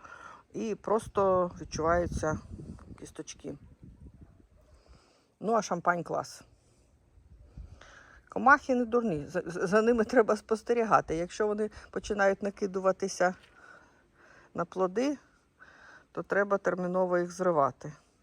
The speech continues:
Бо ще, е, якісь, е, декілька днів тому вони не цікавились,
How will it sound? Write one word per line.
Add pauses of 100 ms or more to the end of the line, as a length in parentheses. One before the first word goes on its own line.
(1400)
Бо
ще,
е,
якісь,
е,
декілька
днів
тому
вони
не
цікавились,